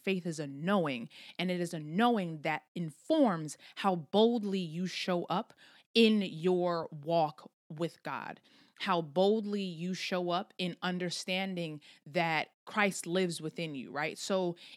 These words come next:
it is a knowing,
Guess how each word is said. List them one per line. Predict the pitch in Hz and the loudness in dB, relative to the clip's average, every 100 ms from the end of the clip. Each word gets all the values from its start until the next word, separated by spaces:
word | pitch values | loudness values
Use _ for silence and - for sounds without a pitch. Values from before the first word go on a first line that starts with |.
| - | -2
it | 202 - | -2 0
is | 208 190 185 180 165 - _ _ - | 2 4 2 -2 -6 -10 _ _ 0
a | 190 180 165 - | 2 2 0 -6
knowing, | 160 180 208 175 135 127 | -4 0 2 2 -2 -4